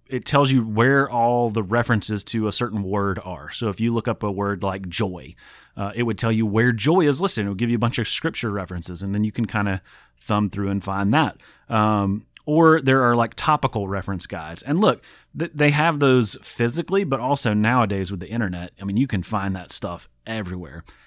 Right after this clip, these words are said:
But here's what I'll say. If you're going to search for specific references or topics on, online, uh,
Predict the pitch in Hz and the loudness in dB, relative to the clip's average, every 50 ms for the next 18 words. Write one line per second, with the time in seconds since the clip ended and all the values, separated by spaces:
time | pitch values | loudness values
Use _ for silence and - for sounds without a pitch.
0 | _ _ _ _ _ - 117 135 196 247 254 269 254 220 - - 127 104 92 92 | _ _ _ _ _ 0 2 4 4 4 4 2 2 2 2 2 2 0 0 -2
1 | 104 113 123 113 113 107 123 156 196 226 226 - 233 - - - 185 170 160 135 | -2 0 0 0 2 4 4 4 4 4 2 2 0 0 2 4 4 4 2 2
2 | - - - - 123 117 - - 117 - - - - 151 156 - - 156 151 135 | -2 -8 -6 -4 -4 -2 -2 -2 -4 -2 -2 0 2 2 0 0 0 -2 -2 -2
3 | - - - - 110 104 117 113 110 - 120 110 - - 120 110 110 104 - 90 | -4 -10 -14 -6 -2 0 0 2 2 2 2 2 2 2 2 4 4 2 2 -2
4 | 85 87 - - - - 117 117 117 - 120 110 101 - - - 101 95 95 95 | -8 -10 -10 -8 -4 0 2 2 4 2 2 -2 -4 -4 -8 -8 -6 -6 -4 -6
5 | 104 - _ - 107 110 113 110 107 107 104 98 95 104 98 95 87 80 80 82 | -6 -8 _ -4 0 2 4 4 6 4 4 4 2 2 0 0 -2 -6 -6 -6
6 | 85 92 95 - _ _ _ _ _ _ _ - 107 104 101 98 98 | -4 -4 -4 -6 _ _ _ _ _ _ _ -8 -4 -4 -2 -4 -4